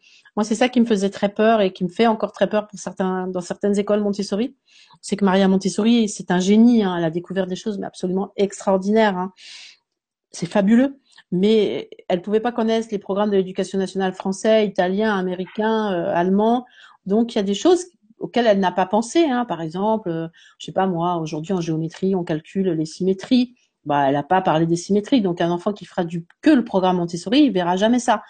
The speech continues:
Les déplacements de figures, vous voyez, il y a des choses comme ça. Que, bah, c'est normal, hein. Et donc, euh, c'est pour ça que moi, je tenais à ce qu'ils suivent le programme de l'éducation nationale.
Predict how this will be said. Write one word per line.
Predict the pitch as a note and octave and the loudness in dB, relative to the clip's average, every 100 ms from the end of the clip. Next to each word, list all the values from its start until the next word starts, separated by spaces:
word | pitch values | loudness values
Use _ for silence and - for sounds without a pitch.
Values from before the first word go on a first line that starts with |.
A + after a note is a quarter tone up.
| - _ - | -20 _ -6
Les | E3 | 0
déplacements | E3 F#3 F#3 F3+ G3 | 2 2 0 0 0
de | G3 | 0
figures, | - G#3+ A#3+ A#3 | 0 0 0 0
vous | |
voyez, | F#3 F#3 - | -2 -4 -4
il | G3 | -2
y | |
a | |
des | F#3+ G#3+ | -2 -2
choses | - F#4+ F#4+ | 0 0 0
comme | C4 | -2
ça. | A#3 G#3 - - _ | -2 -4 -6 -20 _
Que, | - F3+ - _ - | -4 -4 -6 _ -14
bah, | - C#3+ | -10 -10
c'est | - E3 | -8 -6
normal, | F#3+ B3+ E4 | 0 0 0
hein. | A#3+ A#3+ _ _ _ _ | -2 -6 _ _ _ _
Et | F3+ | -4
donc, | G3+ C4 - | -2 -2 -2
euh, | G2+ | -4
c'est | F#2+ - | -4 -8
pour | - | -2
ça | D#4+ | 0
que | D4+ | 2
moi, | B3+ | 2
je | C#4 G#3+ | 2 -2
tenais | G#3+ G#3 C4 | -2 0 2
à | A#3 | 0
ce | A3+ | 0
qu'ils | G#3 | -8
suivent | G3+ A3 | -6 -4
le | G#3 | -2
programme | F3 F#3+ F#3+ | -2 -2 0
de | F3+ | 0
l'éducation | E3+ E3+ F#3+ F3 F#3 | -2 -2 -6 -6 -6
nationale. | F3 E3+ E3+ C3+ | -6 -6 -8 -8